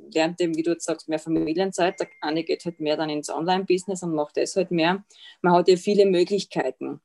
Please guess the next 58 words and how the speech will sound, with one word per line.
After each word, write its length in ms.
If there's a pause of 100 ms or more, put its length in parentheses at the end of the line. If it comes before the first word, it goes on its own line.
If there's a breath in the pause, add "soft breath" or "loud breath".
(140)
Eine 100
Krise 300
bedeutet 440
ja 60
immer 160
Möglichkeiten. 880 (480 loud breath)
Aber 180
da 120
muss 240
ich 40
halt 120
auch 180
einmal 180
ins 200
Tun 260
kommen. 520 (180)
Und 180
wenn 180
ich 80
aber 140
halt 160
feststecke, 680 (160)
ist 220
es 120
oft 240
schwierig, 360
dass 180
ich 80
ins 180
Tun 240
komme. 240
Und 240 (600)
da 120
gibt's 240
dann 160
halt 120
eben 140
Ansätze, 540
wie 80
man 120
halt 220
gut 220
rauskommt 520
oder 140
dass 120
man 120
sich 140
halt 100
wirklich 260
dann 180
auch 80
Hilfe 340
nimmt 240
und 140
vielleicht 220
ein 80
Coaching 380
macht, 260